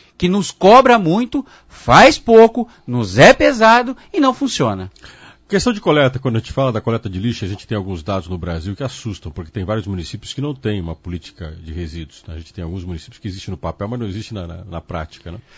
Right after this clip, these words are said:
Speaker 1: É, na verdade, Gil, só tem uma coisa interessante aqui, é, esse, esse é um dado muito importante pra população,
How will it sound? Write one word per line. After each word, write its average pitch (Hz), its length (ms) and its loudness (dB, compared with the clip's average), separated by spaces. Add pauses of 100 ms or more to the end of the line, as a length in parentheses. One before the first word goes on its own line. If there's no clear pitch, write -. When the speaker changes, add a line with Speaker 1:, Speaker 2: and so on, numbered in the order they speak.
(120)
Speaker 1:
É, 190 120 2
na 277 140 4
verdade, 165 540 4
Gil, 113 180 -2
só 143 180 0
tem 185 120 0
uma 208 120 2
coisa 202 220 0
interessante 185 720 -2
aqui, 156 160 -4
é, 127 260 -6
esse, 147 380 -8
esse 180 320 -2
é - 20 4
um 175 140 2
dado 165 360 2
muito 185 540 0
importante 143 540 -4
pra 123 180 -4
população, 120 720 -4